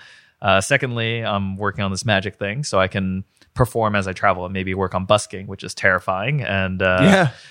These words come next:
Speaker 1: and, you know, ramp up my skills in that regard." Um, and, uh, and yeah, so those are kind of, like, my outward reasons, right? But I think what it, what it really came down to was I wanted to,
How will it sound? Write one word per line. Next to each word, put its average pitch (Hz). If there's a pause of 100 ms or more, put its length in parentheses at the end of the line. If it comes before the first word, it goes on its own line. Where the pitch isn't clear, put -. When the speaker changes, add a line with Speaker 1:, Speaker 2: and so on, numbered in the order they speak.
(200)
Speaker 1:
and, 98
you 101
know, 95 (220)
ramp 120
up 107
my 101
skills 98
in 101
that 95
regard." 101 (220)
Um, 98 (140)
and, 98 (400)
uh, 98 (140)
and 120
yeah, 139
so 120
those 147
are 156
kind 143
of, 131
like, 117
my 107
outward 110
reasons, -
right? 95
But 107
I 110
think 135 (600)
what 127
it, 117 (580)
what 135
it 135
really 170
came 120
down 98
to 92
was 92
I 98
wanted 95
to, 95